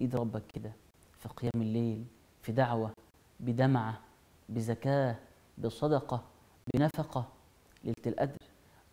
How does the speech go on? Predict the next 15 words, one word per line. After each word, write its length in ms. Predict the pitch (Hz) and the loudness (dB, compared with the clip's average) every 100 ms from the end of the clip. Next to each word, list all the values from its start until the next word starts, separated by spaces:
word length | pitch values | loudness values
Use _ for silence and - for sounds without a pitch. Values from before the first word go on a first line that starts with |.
| - | 2
ممكن 520 | 165 180 - 131 123 127 | 4 4 2 0 -2 -2
تقضيها 720 | - 123 127 175 175 151 135 | -4 -2 0 2 2 0 -2
وسط 280 | 170 - - 117 | -4 -6 -6 -4
أولادك. 680 | 117 127 120 107 - - - _ _ _ _ _ _ _ _ - _ _ - | 0 2 0 -4 -14 -20 -20 _ _ _ _ _ _ _ _ -20 _ _ -10
ليلة 160 | 113 - | -8 -6
القدر 340 | 113 131 139 - - _ _ _ _ - | -4 -2 -4 -8 -20 _ _ _ _ 0
ممكن 420 | 139 139 131 117 | 2 2 0 -4
تقضيها 600 | - - 117 127 135 117 | -2 -6 -2 0 0 0
وسط 300 | 117 120 - | -2 -4 -4
أولادك، 600 | - 107 107 107 107 - - _ _ _ _ - | -4 -2 -2 -4 -8 -16 -20 _ _ _ _ -12
تقضيها 600 | - 113 120 135 120 110 - - _ | -6 -6 -2 0 0 -4 -12 -20 _
في 100 | - | -16
طاعة، 400 | 101 117 104 98 - - _ _ - - _ - | -6 -4 -4 -8 -16 -20 _ _ -20 -20 _ -14
تقضيها 560 | - 113 123 127 110 - - _ _ _ - _ | -8 -4 0 0 -2 -8 -16 _ _ _ -20 _
في 300 | - 113 107 | -10 -6 -6